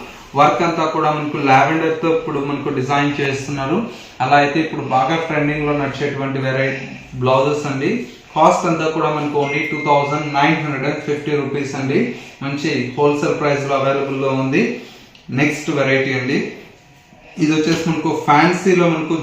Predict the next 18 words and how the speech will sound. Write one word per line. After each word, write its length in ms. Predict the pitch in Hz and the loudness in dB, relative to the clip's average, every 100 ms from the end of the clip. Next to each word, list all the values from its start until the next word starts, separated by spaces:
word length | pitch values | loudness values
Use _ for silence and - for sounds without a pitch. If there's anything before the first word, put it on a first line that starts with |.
| 120 | -4
జూట్ 240 | 135 160 - | 0 0 0
కోటా 260 | 156 147 147 143 | 0 2 2 -2
స్టైల్లో 340 | 147 139 139 147 | 0 0 0 -2
మనకు 220 | 139 135 131 | -2 -4 -4
డిజైన్ 380 | 131 135 139 143 | -2 -2 -2 -4
చేసినటువంటి 580 | 139 - 131 131 135 123 | -4 -4 -8 -6 -6 -4
వెరైటీ. 360 | 127 127 127 160 240 - - - - 127 - | -2 0 0 0 -2 -4 -12 -20 -18 -12 -2
శారీ 260 | 139 143 147 | 0 4 2
అయితే 360 | 143 160 202 - - - | 2 -2 -4 -6 -14 -6
చాలా 220 | 135 135 143 | -2 2 4
బాగుంటుంది, 640 | 147 147 143 143 147 220 - - - - | 4 0 -2 -2 -2 -2 -6 -16 -18 -6
మంచి 280 | 151 190 - 170 | -2 0 2 2
వెరైటీ 340 | 151 147 143 135 | 4 2 2 0
అండి. 200 | 123 123 123 127 | 2 0 -2 -2
బడ్జెట్ 460 | 131 139 175 185 185 | -2 0 0 0 0
ఫ్రెండ్లీలో 460 | 170 156 156 156 151 143 | -2 0 0 0 0 -2
వచ్చేటువంటి 520 | - 139 139 135 131 | -2 -2 0 -2 0
వెరైటీ. 600 | 135 135 135 151 233 - | 0 0 0 2 0 0